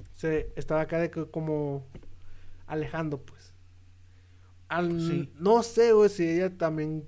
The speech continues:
Speaker 1: quería algo conmigo, ¿no?
Speaker 2: Pues si no le dijo nada, compadre, es muy probable que sí se haya estado alejando.
Speaker 1: No, no sé, pero yo sí le quise decir, güey, o sea, de que,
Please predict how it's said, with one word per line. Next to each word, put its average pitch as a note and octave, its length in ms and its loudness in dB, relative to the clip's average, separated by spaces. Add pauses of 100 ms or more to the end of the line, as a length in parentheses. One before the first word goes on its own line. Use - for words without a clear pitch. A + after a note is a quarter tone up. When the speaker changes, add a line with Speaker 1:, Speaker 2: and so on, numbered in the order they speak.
(140)
Speaker 1:
quería D#3+ 300 0
algo D#3 220 -4
conmigo, E3 440 -2
¿no? C#3+ 100 -6
Speaker 2:
Pues D3 140 -4
si E3 80 0
no D#3+ 100 2
le F#3+ 80 6
dijo F#3 240 6
nada, G3+ 300 4
compadre, D#3+ 240 -2
es E3 60 2
muy E3 100 0
probable E3+ 240 0
que D3 80 -6
sí C#3+ 100 -4
se D3+ 80 -4
haya D#3 80 0
estado D#3 220 -2
alejando. D3+ 360 -4 (540)
Speaker 1:
No, D3+ 640 -2
no D3 240 -4
sé, F3+ 160 -2
pero E3 280 2
yo D3 220 -2
sí D3+ 140 -10
le D#3 120 -8
quise D#3+ 240 -12
decir, D#3 460 -8
güey, F3+ 140 -2
o E3 40 -6
sea, D#3+ 140 -6
de D#3 140 -2
que, C#3 300 -8